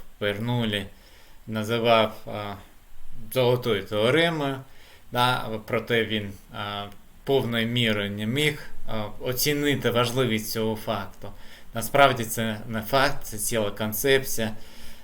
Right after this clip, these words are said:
а, на якій тримається, по суті,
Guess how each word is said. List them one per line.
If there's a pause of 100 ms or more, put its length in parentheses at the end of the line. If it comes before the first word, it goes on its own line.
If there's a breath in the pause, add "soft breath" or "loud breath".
(160)
а,
на
якій
тримається, (300)
по
суті,